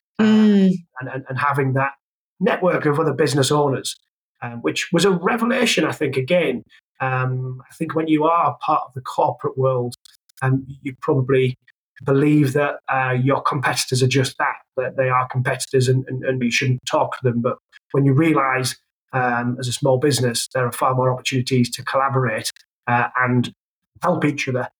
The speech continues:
Speaker 1: than you
Speaker 2: Yeah.
Speaker 1: recognised before was really good for me. And that's
Speaker 2: Yeah.
Speaker 1: something that I continue to do. I'll always look out for, uh, opportunities of where I can help and introduce other people and help people along that journey. And yeah, there's been a few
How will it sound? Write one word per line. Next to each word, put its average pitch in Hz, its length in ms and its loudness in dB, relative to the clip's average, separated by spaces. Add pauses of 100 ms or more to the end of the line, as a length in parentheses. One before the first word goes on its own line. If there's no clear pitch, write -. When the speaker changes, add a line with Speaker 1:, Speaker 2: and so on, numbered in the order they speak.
(200)
Speaker 1:
than 135 160 2
you 170 80 4
Speaker 2:
Yeah. 151 140 2
Speaker 1:
recognised 135 480 -4
before 127 560 0
was 120 180 -4
really 139 160 4
good 135 180 0
for - 120 -8
me. 107 260 -6
And 120 100 -8
that's - 200 -4
Speaker 2:
Yeah. 156 320 4
Speaker 1:
something 131 260 0
that 127 100 -4
I 123 160 -8
continue 135 520 2
to 135 100 -6
do. 127 140 0
I'll 120 160 0
always 131 260 0
look 127 160 -4
out 127 180 -2
for, 131 180 0
uh, 123 40 -2 (580)
opportunities 139 720 2
of 135 140 2
where 135 180 0
I 131 120 -2
can 131 360 -4
help 151 300 0
and 139 80 2
introduce 131 540 2
other 143 160 2
people 147 600 0
and 123 280 -4
help 139 200 -2
people 131 220 -2
along 131 140 0
that 127 180 -4
journey. 139 400 2
And 123 140 0 (360)
yeah, 147 120 0
there's 135 160 -6
been 160 100 0
a 135 80 2
few 156 380 2